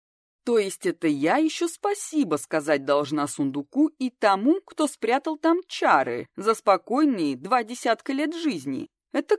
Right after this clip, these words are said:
как получается? Ты считаешь, что на тебя наложили заклятие по чистой случайности?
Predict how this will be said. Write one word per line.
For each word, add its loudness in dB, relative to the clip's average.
как -2
получается? -4
Ты -2
считаешь, -2
что -6
на -2
тебя -2
наложили -2
заклятие 0
по -4
чистой -4
случайности? -6